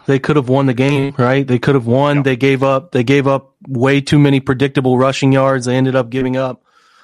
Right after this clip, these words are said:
Speaker 1: a hundred and fifty-two rushing yards to a team that you knew was gonna try to run like crazy, um, that doesn't have as much talent, it's, I don't think, in certain positions. So, you know, should that have been a game they scored? If Amari Cooper catches the touchdown in the end zone, he's wide open.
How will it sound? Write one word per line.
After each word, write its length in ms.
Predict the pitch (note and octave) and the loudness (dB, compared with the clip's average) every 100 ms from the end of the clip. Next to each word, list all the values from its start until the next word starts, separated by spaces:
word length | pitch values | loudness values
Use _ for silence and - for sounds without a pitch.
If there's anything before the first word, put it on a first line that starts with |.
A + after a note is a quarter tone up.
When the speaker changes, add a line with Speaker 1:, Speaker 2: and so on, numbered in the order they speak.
| _ | _
Speaker 1:
a 40 | A2+ | -6
hundred 260 | C#3+ C#3+ | -2 -2
and 120 | C3 B2 | -2 -6
fifty-two 500 | C#3+ - C#3 D#3 C#3 | -12 -12 -14 -10 -8
rushing 340 | C3+ C3+ C#3+ | -8 -8 -8
yards 300 | C3+ C3+ C3+ | -8 -8 -10
to 120 | C#3 | -16
a 60 | B2+ | -16
team 300 | - C#3 C3+ | -14 -12 -12
that 80 | C3+ | -12
you 120 | C3 | -12
knew 220 | C3 C#3 | -12 -10
was 160 | C#3 A#2+ | -12 -12
gonna 180 | C3 | -14
try 220 | B2 C#3+ C3+ | -14 -10 -10
to 100 | C3 | -10
run 240 | B2+ C3 | -12 -12
like 200 | B2+ B2 | -14 -16
crazy, 520 | - C3+ C3+ C3+ C3 - _ _ _ _ _ | -16 -16 -14 -16 -18 -20 _ _ _ _ _
um, 400 | A#2+ A#2 A#2 A2+ | -20 -16 -16 -16
that 160 | A#2+ A#2 | -18 -14
doesn't 300 | C#3 C3+ C3+ | -12 -12 -12
have 220 | C3+ C3+ | -12 -14
as 120 | B2 | -14
much 340 | C3 C3+ C3 - | -14 -14 -14 -20
talent, 500 | - C3+ C3+ C#3 C#3 | -14 -12 -12 -14 -18
it's, 160 | B2 - | -20 -20
I 120 | C#3+ | -18
don't 180 | C3 C3+ | -18 -18
think, 240 | C#3 C3+ | -20 -18
in 140 | C3+ D3+ | -20 -20
certain 400 | - D3 D3 C3+ | -20 -18 -16 -16
positions. 600 | B2+ C3+ C3+ C#3+ C#3 C3 | -16 -14 -14 -14 -14 -16
So, 380 | - B2+ A#2+ A2+ _ _ _ - | -14 -12 -12 -16 _ _ _ -18
you 100 | B2 | -10
know, 340 | B2+ C3 B2+ | -6 -6 -8
should 260 | - - C#3 | -14 -10 -6
that 160 | C#3+ C#3+ | -4 -4
have 60 | |
been 140 | C#3+ C#3+ | -6 -8
a 40 | |
game 260 | C3 C#3 D3+ | -8 -8 -8
they 100 | C3+ | -10
scored? 400 | - C#3+ C#3+ C3+ | -12 -12 -12 -12
If 240 | C#3+ - | -20 -18
Amari 280 | B2+ C3+ C#3+ | -14 -12 -12
Cooper 300 | D#3 C#3+ C#3+ | -14 -16 -14
catches 380 | D3 C#3+ D3 C3 | -14 -14 -14 -18
the 80 | |
touchdown 480 | B2 D3+ D3+ D#3 D3 | -14 -12 -12 -12 -10
in 40 | C#3+ | -10
the 120 | C#3+ | -10
end 160 | D#3+ | -10
zone, 160 | D#3+ D3+ | -12 -12
he's 100 | C3 | -12
wide 240 | C3 C#3+ C#3+ | -10 -8 -8
open. 380 | D#3+ F3 E3 | -10 -8 -10